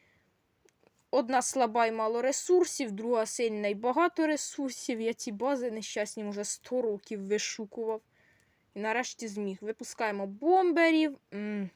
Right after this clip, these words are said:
вони всі підірвались на якісь нещасні міні. Тепер доведеться стіну големами і гігами добивати.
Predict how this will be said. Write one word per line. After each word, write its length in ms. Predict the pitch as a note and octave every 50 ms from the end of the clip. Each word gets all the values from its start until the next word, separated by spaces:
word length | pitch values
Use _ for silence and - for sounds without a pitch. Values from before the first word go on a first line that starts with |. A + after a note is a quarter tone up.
| _ _ - -
вони 180 | - G3 G#3+ A3+
всі 220 | A3 - - A3+
підірвались 800 | G3+ - A3 G3+ G3+ A#3 A3+ A#3+ A3 A3 A3 A3 G#3+ A3 G#3+ -
на 120 | A3+ G#3+ G#3+
якісь 340 | G#3 G3+ - A3 G#3 - A3
нещасні 680 | G#3 G#3 - - - G#3+ G#3 G#3 - - A3 A3 A#3
міні. 440 | C4+ D#4 F4 F4+ F4 F4 E4+ E4 - _ _ _ _ - - - - _
Тепер 220 | - F#3+ A3 A#3+ A3+
доведеться 600 | G#3 G#3+ G3+ G#3 G3+ G#3+ A3 A3 - - A#3 G#3+
стіну 440 | - - - A#3+ B3 B3 B3 A#3
големами 640 | G#3 A3 A3 G#3+ G#3 G3+ G3 G3 G3+ G3 G3 G3 G3 G3
і 40 |
гігами 480 | G3+ F#3+ G#3 A3+ G#3+ G#3 G3+ G3 G3 G3
добивати. 680 | G3 F#3+ G3 F#3+ G3 G3 F#3+ F#3+ F#3 F#3+ - - A3+ A3